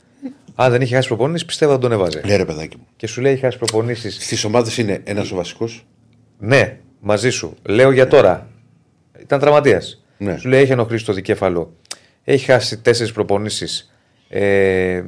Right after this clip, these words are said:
Speaker 1: δεν είναι και στα καλά του. Ας βάλω το Λοντίγκιν". Μαζί σου είμαι σε αυτό.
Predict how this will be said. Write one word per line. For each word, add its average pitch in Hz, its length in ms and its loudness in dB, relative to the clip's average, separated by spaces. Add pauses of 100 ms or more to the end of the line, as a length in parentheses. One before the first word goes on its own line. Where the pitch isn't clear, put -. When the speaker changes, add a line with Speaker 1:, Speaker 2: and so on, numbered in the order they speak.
Speaker 1:
δεν 135 300 2
είναι 135 160 0
και 113 80 -4
στα 110 180 0
καλά 113 340 4
του. 170 240 0
Ας 127 160 4
βάλω 147 280 8
το 135 100 0
Λοντίγκιν". 98 440 -2 (840)
Μαζί 117 380 6
σου - 140 2
είμαι 92 140 2
σε 87 80 -4
αυτό. 85 340 -4